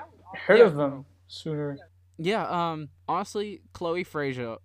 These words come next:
Speaker 2: is probably my number one video game woman of all time,
Speaker 1: Oh,
Speaker 2: ever.
Speaker 1: go. <laughs> Go.
Speaker 2: <laughs>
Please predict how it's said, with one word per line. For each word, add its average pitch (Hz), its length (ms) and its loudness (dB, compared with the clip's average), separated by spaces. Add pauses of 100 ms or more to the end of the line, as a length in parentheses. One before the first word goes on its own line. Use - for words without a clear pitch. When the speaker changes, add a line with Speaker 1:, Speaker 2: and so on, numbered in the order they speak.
(100)
Speaker 2:
is 123 120 -12
probably 160 320 -4
my 139 140 -6
number 131 260 -6
one 127 220 -6
video 120 260 -6
game 110 320 -10
woman 107 340 -14 (240)
of 110 220 -10 (100)
all 127 300 -6
time, 107 560 -8
Speaker 1:
Oh, 160 200 6
Speaker 2:
ever. 135 60 2
Speaker 1:
go. 147 340 6 (420)
<laughs> 175 100 -6
Go. 220 160 10
Speaker 2:
<laughs> 160 60 -10